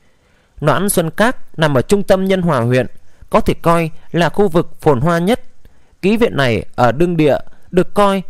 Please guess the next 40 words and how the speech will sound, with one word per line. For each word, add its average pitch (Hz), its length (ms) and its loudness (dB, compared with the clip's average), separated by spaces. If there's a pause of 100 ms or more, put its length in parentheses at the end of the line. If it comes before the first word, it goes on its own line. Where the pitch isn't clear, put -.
là 127 180 0
rất 208 200 0
có 196 100 2
danh. 165 280 -2 (480)
Thật - 200 0
không 202 180 2
ngờ 143 180 2
trong 185 220 0
vườn 143 220 0
của 113 120 2
họ 131 300 0 (160)
lại 160 160 -2
phát - 180 -2
hiện 165 220 0
người 127 140 2
chết, 247 300 0 (460)
và 151 140 2
bà 135 160 2
chủ 120 240 0
tên 190 220 2
là 156 100 2
Phượng 151 300 -2
Minh 170 200 0 (140)
của 139 160 4
thanh 170 220 -2
lâu 160 200 2
này 120 260 -2 (220)
dĩ 196 180 0
nhiên 214 180 0
xui 202 180 0
xẻo 120 320 0
vô 190 100 2
cùng 131 220 -2
tận 120 260 0
rồi. 110 300 0 (880)
Người 170 180 2
của 127 140 2
toàn 139 260 0
bộ 135 140 2
vườn 127 320 0